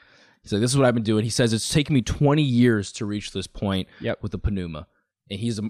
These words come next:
Speaker 1: he, like you said, he's a pioneer. This is his industry.
Speaker 2: Mm-hmm.
Speaker 1: He wants to bring in people to train them, whatever. So he feels like this guy wronged him.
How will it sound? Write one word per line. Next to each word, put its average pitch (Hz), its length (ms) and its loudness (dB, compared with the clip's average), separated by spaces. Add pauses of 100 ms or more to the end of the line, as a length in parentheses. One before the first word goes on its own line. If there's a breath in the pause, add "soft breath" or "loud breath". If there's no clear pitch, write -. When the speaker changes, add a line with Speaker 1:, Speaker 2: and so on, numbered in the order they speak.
(120)
Speaker 1:
he, 123 240 -4
like 127 180 2
you 127 80 0
said, 87 220 -4
he's 95 160 -8
a - 20 -6
pioneer. 123 540 -2
This 101 140 -6
is 98 120 -6
his 127 180 -2
industry. 110 600 -4 (160 soft breath)
Speaker 2:
Mm-hmm. 135 280 -4
Speaker 1:
He 123 120 -4
wants 120 260 0
to 107 120 -6
bring 117 240 -6
in 113 100 -4
people 110 280 -8
to 98 60 -4
train 113 280 -6
them, 107 180 -4
whatever. 95 360 -4
So - 160 -6
he 147 180 4
feels 131 360 0
like 104 260 0 (100)
this 117 180 -4
guy 104 200 0
wronged 90 360 -4
him. 87 300 -8